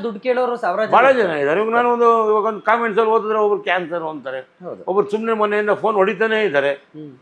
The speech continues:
Speaker 2: ರೀಸನ್ಸೇ ಗೊತ್ತಾಗಲ್ಲ,
Speaker 1: ಹ್ಮ್.
Speaker 2: ವ್ಯಕ್ತಿ ಯಾರು ಅಂತ ಗೊತ್ತಾಗಲ್ಲ.
Speaker 1: ಕರೆಕ್ಟ್.
Speaker 2: ವ್ಯಕ್ತಿ ಯಾರು ಅಂತ ಗೊತ್ತಿದ್ದು ಅವ್ರಿಗೆ ಬೇಕೇ ಬೇಕು ಫೆಸಿಲಿಟೀಸ್ ಅಂದ್ರೆ ಅದಕ್ಕೆ ಮಾಡ್ಕೊಡ್ತೀವಿ.
Speaker 1: ಹ್ಮ್.
Speaker 2: ನಿಮ್ಮ ಮನೆ ಒಬ್ರು ಕಿಡ್ನಿ ಪ್ರಾಬ್ಲಮ್ ಆಗಿತ್ತು, ಅವ್ರಿಗೆ ಮಾಡ್ಕೊಡ್ತೀವಿ, ಎಜುಕೇಷನ್ ಕೇಳಿದ್ರು, ತುಂಬ ಪೂರ್ ಫ್ಯಾಮಿಲಿ ಅಂಥವ್ರಿಗೆ ಹೆಲ್ಪ್ ಮಾಡೋಣ. ಒಳ್ಳೆ ಎಜುಕೇಷನ್ ಇತ್ತು ಅವ್ರ ಹತ್ರ,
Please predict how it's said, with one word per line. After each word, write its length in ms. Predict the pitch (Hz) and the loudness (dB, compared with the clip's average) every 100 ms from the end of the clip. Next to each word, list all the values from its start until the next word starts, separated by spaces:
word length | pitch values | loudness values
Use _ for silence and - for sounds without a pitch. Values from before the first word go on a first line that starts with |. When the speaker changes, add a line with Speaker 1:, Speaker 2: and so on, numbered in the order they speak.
| - | -2
Speaker 2:
ರೀಸನ್ಸೇ 440 | 220 262 277 240 | 0 2 4 6
ಗೊತ್ತಾಗಲ್ಲ, 580 | 220 202 196 180 139 - | 4 2 2 0 -2 -6
Speaker 1:
ಹ್ಮ್. 120 | 120 | -4
Speaker 2:
ವ್ಯಕ್ತಿ 360 | 131 175 - 247 | -2 -2 0 4
ಯಾರು 220 | 226 214 | 4 4
ಅಂತ 100 | 208 | 4
ಗೊತ್ತಾಗಲ್ಲ. 520 | 202 160 - 120 104 | 2 2 0 -2 -4
Speaker 1:
ಕರೆಕ್ಟ್. 480 | 90 - 165 - _ _ _ - - 190 | -12 -16 -18 -18 _ _ _ -20 -18 -6
Speaker 2:
ವ್ಯಕ್ತಿ 500 | 214 - - - 262 | -4 -4 -6 0 4
ಯಾರು 220 | 240 240 | 6 6
ಅಂತ 120 | 233 | 6
ಗೊತ್ತಿದ್ದು 560 | 214 226 226 233 196 247 | 4 2 2 -6 2 6
ಅವ್ರಿಗೆ 300 | 226 180 147 | 6 2 -2
ಬೇಕೇ 380 | 107 214 247 254 | 2 4 6 4
ಬೇಕು 300 | 233 226 - | 4 2 0
ಫೆಸಿಲಿಟೀಸ್ 560 | 170 156 185 156 113 | -2 -2 -4 -4 -8
ಅಂದ್ರೆ 200 | 117 196 | -4 -2
ಅದಕ್ಕೆ 240 | 269 262 254 | -2 -2 -4
ಮಾಡ್ಕೊಡ್ತೀವಿ. 520 | 262 214 170 107 90 | 0 0 -2 -4 -12
Speaker 1:
ಹ್ಮ್. 440 | 120 101 90 107 | -12 -14 -18 -12
Speaker 2:
ನಿಮ್ಮ 140 | 170 180 | -6 0
ಮನೆ 120 | 185 | 2
ಒಬ್ರು 260 | 185 165 | 2 0
ಕಿಡ್ನಿ 280 | - 175 175 | -4 -2 -2
ಪ್ರಾಬ್ಲಮ್ 360 | 147 160 151 139 | -2 -4 -4 -6
ಆಗಿತ್ತು, 280 | 131 131 139 | -10 -4 -4
ಅವ್ರಿಗೆ 180 | 147 | -4
ಮಾಡ್ಕೊಡ್ತೀವಿ, 560 | 135 123 127 113 143 147 | -8 -12 -14 -12 -8 -8
ಎಜುಕೇಷನ್ 520 | 147 147 147 139 135 | -10 -14 -14 -12 -12
ಕೇಳಿದ್ರು, 320 | 123 120 120 - _ _ _ - | -12 -12 -14 -20 _ _ _ -6
ತುಂಬ 200 | 170 165 | 2 2
ಪೂರ್ 300 | 143 185 160 | 4 2 2
ಫ್ಯಾಮಿಲಿ 440 | 135 113 113 123 - _ _ _ | -4 -4 -10 -12 -16 _ _ _
ಅಂಥವ್ರಿಗೆ 340 | 220 285 320 262 | -4 -2 4 4
ಹೆಲ್ಪ್ 200 | 294 285 | 4 4
ಮಾಡೋಣ. 240 | 220 160 | 4 6
ಒಳ್ಳೆ 240 | 196 233 208 | 6 6 4
ಎಜುಕೇಷನ್ 500 | 220 196 180 147 120 | 4 2 2 0 -6
ಇತ್ತು 220 | 104 117 | -2 0
ಅವ್ರ 120 | 113 | 0
ಹತ್ರ, 160 | 110 | 0